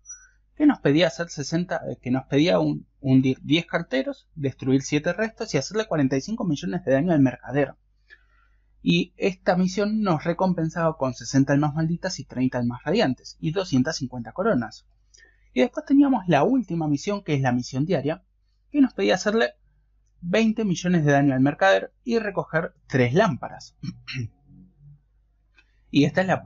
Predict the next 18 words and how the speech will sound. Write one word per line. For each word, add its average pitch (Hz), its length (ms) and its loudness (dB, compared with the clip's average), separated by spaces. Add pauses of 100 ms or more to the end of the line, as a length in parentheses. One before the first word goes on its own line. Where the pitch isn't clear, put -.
(100)
era 147 260 4
la 151 160 0
prueba 131 320 -4
repetible 135 640 -2
el 123 200 -4
año 123 260 -6
pasado. - 320 -10
Hay 127 100 -6
que 127 140 -8
ver 135 160 -2
si - 160 -10
este 160 220 -6
año 175 340 -2 (340)
es 131 140 2
la 131 100 4
misma. 170 380 -2 (1120)
Y 190 120 0
bueno, 196 300 2